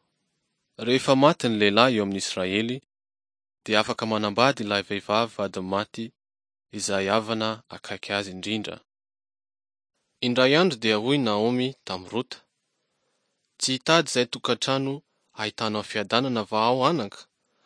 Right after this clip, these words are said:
mba hasoanao? Boaza dia havantsika, indro mikororoka vary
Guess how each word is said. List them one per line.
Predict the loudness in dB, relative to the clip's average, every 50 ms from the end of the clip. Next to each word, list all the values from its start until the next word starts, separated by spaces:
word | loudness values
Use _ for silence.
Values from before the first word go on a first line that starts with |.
| _ _ -10
mba | -4 -2 -2 0
hasoanao? | 0 -2 -4 -4 -4 -4 -2 2 2 2 0 -2 -6 _ _ _ _ _ _ _ _ _ _ _ _ _ _ _ _ _ _ _ _ _ _ _ _ _ _ _ _ _
Boaza | 0 2 4 4 4 2 -2 -2
dia | 2 2 2 2
havantsika, | 2 0 -4 -6 -4 -6 -8 -6 -4 -4 -4 -4 -4 -8 _ _ _ _ _ _ _ _ _ _ _ _ _ _
indro | -2 -2 -2 -2 -2 -6 -8 -10 -10 _ _ _ _ _ _ _ _ _ _
mikororoka | -10 -10 -8 -8 -8 -6 -6 -6 -4 -4 -6 -4 -4 -4 -6
vary | -2 0 0 0 0 0 -2 -6 -8 -10